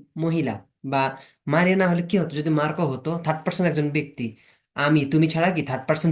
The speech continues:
যে কেউ হলে কি হবে? আ হবে। অর্থাৎ আমি, তুমি হলে ইয়ো অ তু আই। যদি অন্য কেউ এক বচন হয়, থার্ড পারসন যে কোনো মানুষ, যেমন মার্কো, মাত্তেও, দিভালা, যে কেউ হয়, তাহলে কি বলবো? আ। মারিয়া আ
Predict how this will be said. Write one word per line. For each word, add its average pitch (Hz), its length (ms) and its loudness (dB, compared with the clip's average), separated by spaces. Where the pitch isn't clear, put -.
যে 160 160 4
কেউ 170 180 2
হলে 170 180 -2
কি 214 80 4
হবে? 131 220 2
আ 139 120 -2
হবে। 117 220 -4
অর্থাৎ 139 220 -2
আমি, 156 160 4
তুমি 170 200 4
হলে 160 180 4
ইয়ো 175 220 0
অ - 20 4
তু 160 140 0
আই। 113 160 2
যদি 151 140 -4
অন্য 185 200 0
কেউ 160 120 2
এক 170 100 0
বচন 156 240 -2
হয়, 117 320 -4
থার্ড 139 220 -4
পারসন 151 260 2
যে 165 160 2
কোনো 165 120 2
মানুষ, 131 200 2
যেমন 139 180 -2
মার্কো, 135 440 -2
মাত্তেও, 135 560 0
দিভালা, 135 540 4
যে 185 120 4
কেউ 190 160 4
হয়, 143 100 2
তাহলে 160 180 0
কি 190 100 2
বলবো? 135 140 0
আ। 131 160 0
মারিয়া 156 340 2
আ - 20 2